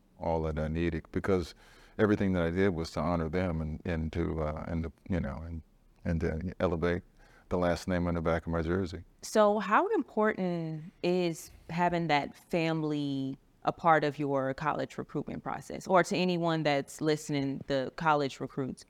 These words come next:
Speaker 2: how important is having family a part of their process?
Speaker 1: Well, it's, uh, uh, family's important, period.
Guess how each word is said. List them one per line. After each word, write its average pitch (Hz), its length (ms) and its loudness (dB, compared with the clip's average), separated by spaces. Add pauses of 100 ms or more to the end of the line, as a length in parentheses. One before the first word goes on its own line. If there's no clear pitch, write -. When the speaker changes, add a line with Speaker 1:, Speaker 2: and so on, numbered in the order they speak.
(180)
Speaker 2:
how 180 260 4
important 170 500 0
is 143 300 -2
having 147 280 0
family 143 640 -4 (160)
a - 100 0
part 143 280 2
of 135 140 -4
their 127 160 0
process? - 720 -10 (1000)
Speaker 1:
Well, 117 280 8
it's, 104 160 2
uh, 98 160 0 (360)
uh, 107 60 -4
family's 127 420 4
important, 90 760 2 (540)
period. 82 680 0